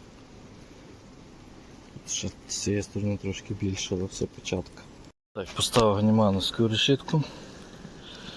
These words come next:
Тут закрив, бо, щоб запах не був, бо поки не приймуть матку, не можна ставити на два відділення ганіманку. Зараз ставлю корпус зверху.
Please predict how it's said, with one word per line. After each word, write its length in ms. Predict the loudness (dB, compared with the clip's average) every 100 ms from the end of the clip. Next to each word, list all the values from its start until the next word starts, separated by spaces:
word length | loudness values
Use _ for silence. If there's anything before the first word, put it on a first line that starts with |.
| -12 -12 -12 -6
Тут 220 | -4 0
закрив, 680 | 2 2 4 4 4 0 -4 -8 -2
бо, 180 | 0 2 2 0
щоб 180 | -4 -4 -6 -10 -16 -12 -10 -8 -8 -4
запах 400 | 4 4 4 2
не 80 | 2
був, 200 | 4 2
бо 120 | 0 -2
поки 240 | -2 0
не 80 | 0
приймуть 460 | 2 4 4 4 4
матку, 320 | 2 2 2
не 120 | 2
можна 400 | 4 2 2 0 -2 -12 -12 -12 -12 -14 -16 -18 -16 -10 -8 -8 -8
ставити 540 | -4 2 2 2 0
на 140 | 0 2
два 200 | 2 4
відділення 600 | 2 2 2 2 2 0 -6 -16 -16 -14 -12 -10 -10 -12 -12 -2
ганіманку. 800 | 2 4 4 4 4 0 -4 -6 -6 -14 -16 -16 -16 -14 -8 -8 -8 -8 0
Зараз 260 | 2 2
ставлю 340 | 2 2 4 2
корпус 440 | 0 0 0 0
зверху. 420 | 4 6 4 2